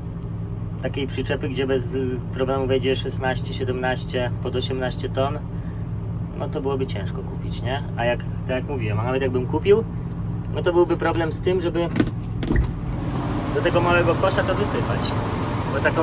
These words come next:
czternastkę jak kupisz, to nie dość, że jest długa, to wysoka. Jak ja bym tu czternastkę otworzył, to połowa by była o tutaj. Także no luks. A tu, o, mała kubka, zaraz podjadę do, do kolejną klipą i... Także idzie bardzo szybko.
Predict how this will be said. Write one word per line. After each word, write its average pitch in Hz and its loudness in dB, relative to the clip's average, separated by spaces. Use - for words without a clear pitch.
czternastkę 175 6
jak 185 8
kupisz, 196 2
to 175 6
nie 170 4
dość, 170 2
że 156 6
jest 143 4
długa, 208 6
to 185 2
wysoka. 202 6
Jak 165 -2
ja 175 2
bym 180 0
tu 180 0
czternastkę 185 2
otworzył, 190 2
to 185 0
połowa 185 4
by 180 -2
była 185 4
o 180 4
tutaj. 139 -2
Także 127 -2
no 208 4
luks. 127 0
A 123 -2
tu, 113 2
o, 117 2
mała 156 4
kubka, 208 2
zaraz 156 2
podjadę 147 2
do, 127 2
do 123 0
kolejną 180 2
klipą - 2
i... 196 4
Także 180 2
idzie 170 0
bardzo 165 4
szybko. 165 2